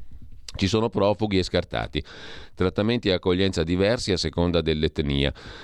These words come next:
Porte aperte agli ucraini, porti chiusi per chi viene dall'Africa.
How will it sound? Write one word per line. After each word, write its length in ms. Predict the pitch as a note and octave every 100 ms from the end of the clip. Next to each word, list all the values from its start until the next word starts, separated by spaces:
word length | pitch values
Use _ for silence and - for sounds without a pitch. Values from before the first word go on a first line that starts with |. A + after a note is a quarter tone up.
| - -
Porte 280 | - D#3 E3+
aperte 340 | D3+ C#3 A#2
agli 160 | G#2 G2+
ucraini, 680 | A2 D#3+ D#3 G2 D#2+ F#2+ -
porti 640 | - A2+ A#2 A2+ _ B2+ A2+
chiusi 720 | - B2+ A#2+ G#2 G2 A2 C3+
per 220 | C3 B2+
chi 120 | C#3
viene 360 | C3+ F2 D2+ D#2+
dall'Africa. 760 | F#2+ G2+ B1+ A1+ D2 C#2 F2